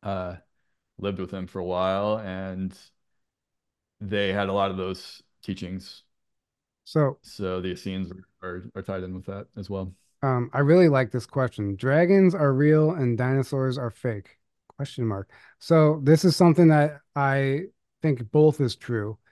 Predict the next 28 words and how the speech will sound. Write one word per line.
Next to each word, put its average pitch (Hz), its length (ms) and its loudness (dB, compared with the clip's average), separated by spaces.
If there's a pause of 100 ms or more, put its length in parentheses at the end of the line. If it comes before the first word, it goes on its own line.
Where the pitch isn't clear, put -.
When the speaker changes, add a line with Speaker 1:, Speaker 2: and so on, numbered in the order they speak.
(360)
Speaker 2:
I've 143 180 2
seen 156 200 4
some 147 240 2
people 143 240 0
say 139 200 2
there 131 160 4
are 131 160 6
no 131 140 2
dinosaurs, 123 600 -2
they 120 60 -4
were 113 160 -2
all 110 140 -2
dragons, 120 760 0 (300)
and 123 180 0
they 123 100 0
created 147 440 4
the 127 80 0
term 123 260 -2
dinosaur 120 520 -2
to 104 100 -6
cover 127 340 -2
up 147 160 0
dragons. 113 460 -2
And 117 120 -2
there's 135 180 -2
actually 190 300 -2
some 165 240 0
s-, - 220 -8